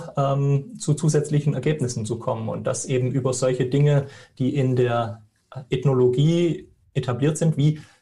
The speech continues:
teilnehmende Beobachtung oder auch Feldnotizen, ähm,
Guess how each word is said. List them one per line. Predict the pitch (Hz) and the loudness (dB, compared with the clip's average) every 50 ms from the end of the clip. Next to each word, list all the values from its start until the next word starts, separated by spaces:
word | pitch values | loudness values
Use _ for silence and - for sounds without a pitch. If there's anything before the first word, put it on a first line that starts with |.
| _ - | _ -6
teilnehmende | - 131 135 147 151 151 151 143 135 127 | -4 0 2 4 4 4 4 4 4 2
Beobachtung | 123 - 143 151 165 165 - - 170 160 160 156 - - 156 160 156 151 | 2 2 2 2 0 0 -2 -2 0 0 0 0 -2 0 0 0 2 2
oder | 147 131 - - | 0 0 0 -2
auch | 123 113 - - - _ _ | -2 -4 -4 -8 -14 _ _
Feldnotizen, | - - 147 165 170 - 165 156 - 170 170 - - - - 160 156 156 156 156 151 151 - - - | -4 0 0 0 2 2 0 2 2 0 0 0 -4 -2 0 2 4 6 6 6 6 4 -2 -6 -4
ähm, | 127 131 131 131 135 131 127 | -4 -4 -2 -4 -4 -6 -8